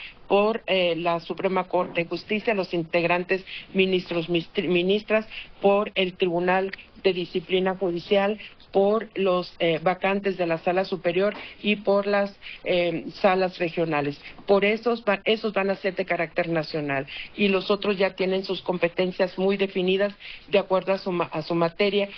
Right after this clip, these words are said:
y los, eh, em, magistrados de circuito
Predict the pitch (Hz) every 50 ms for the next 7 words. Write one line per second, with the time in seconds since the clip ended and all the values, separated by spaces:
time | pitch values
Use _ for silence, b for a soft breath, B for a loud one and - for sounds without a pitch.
0 | B B B - - 240 247 254 247 240 240 240 - - - - 196 196 185 175
1 | 165 - - 180 175 175 170 175 165 165 B B B B B B - 196 185 185
2 | - 196 180 - - 202 202 202 202 196 190 202 196 202 214 208 190 - 226 226
3 | 226 - 220 220